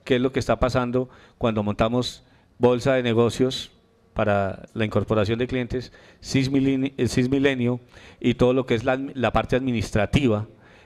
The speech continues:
eh, en un sistema que nos permita conocer la información de lo que está ocurriendo en Ecuador, en Venezuela, en Perú y en los Estados Unidos.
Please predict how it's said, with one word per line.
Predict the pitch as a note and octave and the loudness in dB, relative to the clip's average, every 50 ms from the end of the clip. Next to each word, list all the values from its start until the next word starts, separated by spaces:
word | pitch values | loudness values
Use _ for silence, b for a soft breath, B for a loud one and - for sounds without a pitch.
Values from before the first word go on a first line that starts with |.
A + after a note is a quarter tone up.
| B _ _ | B _ _
eh, | - A#2 A2 G#2+ G#2+ G#2+ G#2+ G#2 G#2 G#2 G#2 G#2 G#2 G#2 A2 - - _ | 0 2 2 2 4 2 2 2 2 2 2 0 0 -2 -4 -6 -10 _
en | - A2+ | -6 -4
un | A2+ A#2 A2+ | -4 -2 -2
sistema | - B2+ - - C3 B2 B2 B2 C#3 C#3+ - | -2 -4 -2 -2 -2 -2 -2 -2 -4 -6 -8
que | - A#2+ | -6 -6
nos | A2 G#2 - | -6 -4 -4
permita | A2 G#2+ G#2+ A2 A2 - B2 C3 - - _ _ _ | -4 -4 -2 -4 -2 -2 -2 -2 -4 -6 _ _ _
conocer | - A#2+ A2+ G#2+ F#2+ A2 A2+ A#2+ | -2 0 0 0 0 0 0 0
la | B2+ | -2
información | B2+ C3 A#2+ A2 G#2+ G2+ - A#2 A2+ | -2 -2 -2 -2 -2 -2 -2 -4 -4
de | A2+ B2 | -2 -2
lo | B2 A#2 | -2 -2
que | - G2+ | -4 -4
está | - A2+ | -4 -4
ocurriendo | G#2 - - A#2+ B2 B2+ B2 B2 B2 B2 B2+ B B B B B B B _ - | -2 -2 -2 -2 0 -2 0 0 -2 -2 -2 B B B B B B B _ -4
en | A#2 A2 | -2 -2
Ecuador, | A2 G#2 - B2 A2 A2+ C3 C#3+ D#3 F#3+ - - _ _ _ _ _ _ _ _ _ _ _ - | -2 0 2 2 4 4 2 2 -2 -4 -10 -16 _ _ _ _ _ _ _ _ _ _ _ -4
en | A2 G#2 | -4 -2
Venezuela, | G#2+ G#2 G2+ G#2 G#2 C3+ C3 B2+ B2+ C3 B2 C3 - _ _ _ _ _ - | -2 -2 -2 -2 0 0 2 2 0 -2 -4 -6 -10 _ _ _ _ _ -8
en | A2 G#2+ F#2+ | -8 -6 -4
Perú | - G2+ G#2 A2+ C#3 D#3 D3+ - b b b b b b | -2 0 0 0 0 0 -4 -10 b b b b b b
y | - A#2 | -4 -2
en | G#2+ G2+ | 0 0
los | G#2 F#2+ G#2 | 0 -2 -2
Estados | G2 - - G#2 G#2+ G#2+ G2 | -2 -2 0 0 0 0 0
Unidos. | A2 G2+ F#2+ F2+ E2 - - - - - | -2 -4 -4 -6 -6 -8 -12 -16 -18 -20